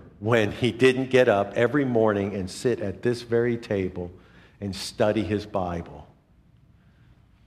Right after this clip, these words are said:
And he reached and he picked up a Bible off the table and he turned it to Romans eight twenty-eight, and he read Saint Paul's famous words,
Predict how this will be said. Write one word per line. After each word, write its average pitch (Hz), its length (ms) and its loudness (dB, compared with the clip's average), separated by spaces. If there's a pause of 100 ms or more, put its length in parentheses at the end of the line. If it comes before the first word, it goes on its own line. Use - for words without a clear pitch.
(440)
And 110 120 0
he 110 80 2
reached 123 400 0
and 117 80 0
he 104 60 0
picked 127 340 -2
up 123 160 0
a 120 40 0
Bible 110 460 2
off 107 180 0
the 113 80 -4
table 104 540 -2
and 98 180 -8
he 98 280 -6 (360)
turned 131 460 0
it 120 220 0
to 101 400 -4 (100)
Romans 110 560 0
eight 110 300 -2
twenty-eight, 107 680 -2
and 90 100 -12
he 101 200 -4
read 107 520 0 (460)
Saint 107 400 -2
Paul's 104 440 2
famous 101 540 -2
words, 87 520 -4